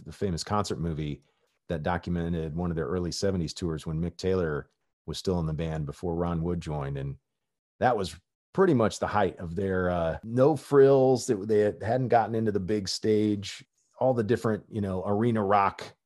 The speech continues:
things that they kind of innovated in the first place. And I think Charlie might have had some, uh, design skills in that area with the album artwork and the stage design. So he, he definitely played more of a role than just drums in the band. Yeah, it,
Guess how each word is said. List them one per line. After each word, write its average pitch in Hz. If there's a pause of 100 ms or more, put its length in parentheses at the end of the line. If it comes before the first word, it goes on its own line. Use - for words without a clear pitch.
(240)
things 107
that 101
they 139
kind 131
of 98
innovated 95
in 98
the 90
first 139
place. 101
And 95
I 92
think 175
Charlie 120
might 95
have 80
had 107
some, 90
uh, 85
design 90 (360)
skills 110
in 95
that 95
area 104
with 85
the 85
album 110
artwork 101 (160)
and 82
the 76
stage 104
design. 95 (160)
So -
he, 117
he 110
definitely 98
played 98
more 101
of 95
a 90
role 90
than 80
just 87
drums 85
in 85
the 73
band. 82 (640)
Yeah, 90
it, -